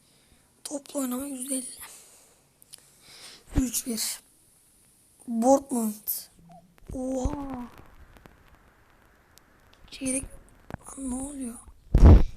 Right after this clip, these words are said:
Çeyrek final. Arkadaşlar bu bir sonraki videoya kalsın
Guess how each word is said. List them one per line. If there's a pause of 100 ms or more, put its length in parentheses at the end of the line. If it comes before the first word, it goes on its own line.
(100)
Çeyrek
final. (3250)
Arkadaşlar
bu
bir
sonraki
videoya
kalsın